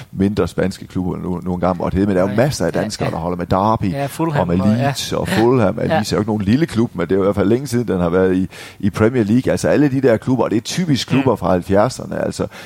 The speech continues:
Speaker 1: øh, forleden
Speaker 2: Ja,
Speaker 1: der, der
Speaker 2: Wolverhampton
Speaker 1: kørte,
Speaker 2: og
Speaker 1: ja,
Speaker 2: ja.
Speaker 1: Wolverhampton. Forleden
Speaker 2: Ja.
Speaker 1: der kørte jeg hjem med Flemming Poulsen, der fortalte, at, øh, han var kæmpe stor fan af Nottingham Forest,
Speaker 2: Ja.
Speaker 1: og da han så kom til Køln og kom til at bo på værelse med Tony Woodcock, der, der var det sådan en fuldstændig <laughs> vanvittig oplevelse, altså, så,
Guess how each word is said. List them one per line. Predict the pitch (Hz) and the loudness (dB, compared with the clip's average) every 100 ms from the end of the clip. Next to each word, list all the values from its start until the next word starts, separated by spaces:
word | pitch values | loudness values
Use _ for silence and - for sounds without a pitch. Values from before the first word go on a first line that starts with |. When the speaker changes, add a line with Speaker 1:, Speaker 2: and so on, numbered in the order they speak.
| - - | -20 -6
Speaker 1:
øh, | - 90 | -2 0
forleden | - 104 117 | 2 2 4
Speaker 2:
Ja, | 95 | 2
Speaker 1:
der, | 92 | 2
der | |
Speaker 2:
Wolverhampton | 147 147 147 151 - 143 | 2 2 0 -4 -10 -12
Speaker 1:
kørte, | 131 | -4
Speaker 2:
og | 90 | 2
Speaker 1:
ja, | 113 | 4
Speaker 2:
ja. | |
Speaker 1:
Wolverhampton. | 117 110 101 101 160 98 | 4 4 4 2 0 -2
Forleden | 104 117 117 | 0 2 4
Speaker 2:
Ja. | 113 | 2
Speaker 1:
der | |
kørte | 107 107 | 2 0
jeg | 95 | 2
hjem | 110 | 2
med | 113 | 0
Flemming | 87 82 90 | -4 -6 -6
Poulsen, | 87 120 165 - 92 | -2 0 0 -4 -6
der | |
fortalte, | 87 78 113 104 69 | -6 -2 0 0 -2
at, | - - | -4 -4
øh, | 82 | -6
han | - - 104 | -6 -4 0
var | 113 | 2
kæmpe | 127 131 | 0 -2
stor | 117 104 | -4 -2
fan | 98 104 117 | 0 0 0
af | 98 | -2
Nottingham | 92 - 92 87 | -2 -4 -4 -4
Forest, | - 104 165 135 - - - - | -2 -2 0 -2 -6 -16 -20 -14
Speaker 2:
Ja. | - | -4
Speaker 1:
og | 101 | 2
da | |
han | 101 | 2
så | 110 | 0
kom | 120 120 | -2 -2
til | - | -4
Køln | - 156 143 | 0 2 2
og | 80 | 0
kom | - 95 | -4 -2
til | 123 | -2
at | |
bo | 98 | -2
på | 90 | -6
værelse | 90 101 139 151 92 | 2 4 4 2 -6
med | |
Tony | 87 98 101 | -4 -2 0
Woodcock, | 101 147 - 73 80 - - - - | 2 0 0 -4 -4 -10 -18 -20 -4
der, | - | -2
der | 104 117 | 4 4
var | 127 | 4
det | 117 | 2
sådan | 165 | -2
en | - | 2
fuldstændig | 160 180 139 131 110 101 101 | 0 4 4 4 2 2 6
<laughs> | |
vanvittig | 113 - 160 113 107 | 6 6 4 4 6
oplevelse, | 131 - 98 85 90 | 6 4 2 2 0
altså, | 95 - | 2 0
så, | 101 104 | 2 0